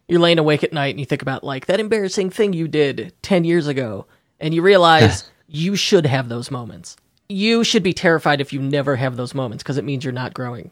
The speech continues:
Speaker 1: It means you're not peeling
Speaker 2: That's
Speaker 1: back
Speaker 2: right.
Speaker 1: the onion. Uh,
Speaker 2: Yeah, embarrassment of your past self is a really good sign that you're
Speaker 1: that,
Speaker 2: growing.
Speaker 1: yeah, that is a, an indicator, a painful but powerful indicator of growth. All right,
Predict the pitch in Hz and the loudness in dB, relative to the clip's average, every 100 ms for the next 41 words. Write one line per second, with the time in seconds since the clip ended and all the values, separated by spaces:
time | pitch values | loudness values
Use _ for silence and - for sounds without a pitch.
0 | - 151 156 156 165 170 - 196 190 165 | -8 -4 -2 2 2 2 4 6 6 6
1 | 160 156 175 156 151 143 - - - - | 6 6 8 6 4 -2 -8 -14 -20 -20
2 | - _ - 107 - - _ _ 113 104 | -20 _ -6 -6 -8 -16 _ _ 6 8
3 | - 117 110 135 - 156 139 117 95 - | 8 8 10 10 8 8 8 8 6 6
4 | 98 - - - 92 76 - - 82 82 | 6 4 0 4 6 4 2 -2 2 4
5 | 82 82 92 85 85 73 82 73 69 69 | 6 8 8 8 6 6 4 4 4 2
6 | - 170 196 175 143 151 143 147 143 139 | 4 6 8 8 6 2 4 4 4 0
7 | - _ _ _ - 165 - 240 220 214 | -4 _ _ _ -2 2 4 6 6 8
8 | 190 180 190 - 277 320 302 220 190 185 | 8 10 6 4 4 6 6 6 8 8
9 | 180 _ _ _ 160 160 156 - - - | 4 _ _ _ 2 4 4 2 -6 2
10 | 170 165 - 143 143 147 143 139 131 127 | 6 6 4 2 2 0 -2 0 0 -2
11 | 135 147 131 - _ _ _ _ - 202 | -4 -4 -6 -6 _ _ _ _ 6 6